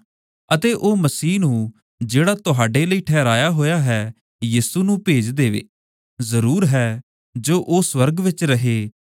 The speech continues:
ਜਦੋਂ ਤੱਕ ਸਾਰੀਆਂ ਚੀਜ਼ਾਂ ਦੇ ਸੁਧਾਰੇ ਜਾਣ ਦਾ ਸਮਾਂ ਨਾ ਆਵੇ, ਜਿਨ੍ਹਾਂ ਦੇ ਵਿਖੇ ਪਰਮੇਸ਼ਰ ਨੇ ਆਪਣੇ ਪਵਿੱਤਰ ਨਬੀਆਂ ਦੀ ਜ਼ੁਬਾਨੀ ਸ਼ੁਰੂ ਤੋਂ ਹੀ ਆਖਿਆ ਸੀ। ਮੂਸਾ ਨੇ ਤਾਂ ਆਖਿਆ, "ਪ੍ਰਭੂ ਪਰਮੇਸ਼ਰ ਤੁਹਾਡੇ ਭਰਾਵਾਂ ਵਿੱਚੋਂ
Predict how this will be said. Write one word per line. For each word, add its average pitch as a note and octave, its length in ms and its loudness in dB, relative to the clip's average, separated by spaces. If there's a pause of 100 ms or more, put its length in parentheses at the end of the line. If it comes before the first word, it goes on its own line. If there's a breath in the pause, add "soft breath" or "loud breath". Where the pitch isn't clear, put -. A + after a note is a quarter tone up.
(120)
ਜਦੋਂ B2 360 2
ਤੱਕ E3+ 240 -2
ਸਾਰੀਆਂ D3+ 480 0
ਚੀਜ਼ਾਂ C#3+ 420 -2
ਦੇ F3 100 -2
ਸੁਧਾਰੇ C#3 460 0
ਜਾਣ C3+ 320 0
ਦਾ D#3+ 100 0
ਸਮਾਂ D3 360 0
ਨਾ B2+ 180 2
ਆਵੇ, G#2+ 560 -2 (500)
ਜਿਨ੍ਹਾਂ F3+ 380 0
ਦੇ G#3+ 120 0
ਵਿਖੇ E3 320 0
ਪਰਮੇਸ਼ਰ D#3 600 0
ਨੇ G3+ 160 -2
ਆਪਣੇ E3 380 0
ਪਵਿੱਤਰ D3+ 440 -2
ਨਬੀਆਂ D3 400 0
ਦੀ G3 140 -2
ਜ਼ੁਬਾਨੀ A#2 640 0 (380)
ਸ਼ੁਰੂ G3 360 0
ਤੋਂ F3+ 160 0
ਹੀ E3+ 180 2
ਆਖਿਆ C3 360 -2
ਸੀ। - 180 -6 (540)
ਮੂਸਾ B2+ 380 2
ਨੇ G#3+ 140 0
ਤਾਂ G#3 160 -2
ਆਖਿਆ, A#2 580 -2 (480)
"ਪ੍ਰਭੂ F#3 300 2
ਪਰਮੇਸ਼ਰ D#3+ 560 0
ਤੁਹਾਡੇ C3 480 0
ਭਰਾਵਾਂ D3+ 440 2
ਵਿੱਚੋਂ A2+ 480 -2